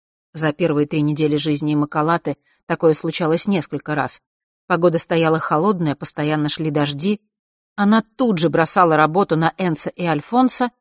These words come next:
поднималась ко мне на Виа Тассо и сидела со всеми тремя моими дочками.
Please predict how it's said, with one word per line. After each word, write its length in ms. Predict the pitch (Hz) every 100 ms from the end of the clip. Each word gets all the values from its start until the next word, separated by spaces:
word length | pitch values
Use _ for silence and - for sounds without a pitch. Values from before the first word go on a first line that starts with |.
| _ _ -
поднималась 580 | 226 220 233 254 208 -
ко 140 | 185
мне 180 | 175 170
на 120 | 165
Виа 220 | 160 160
Тассо 560 | - 233 240 - 247 220 - _ -
и 100 | 202
сидела 420 | 202 170 208 175
со 160 | 185
всеми 320 | 160 - 170 151
тремя 420 | 160 151 156 180
моими 420 | 156 135 143 151
дочками. 640 | 147 156 143 - 139 -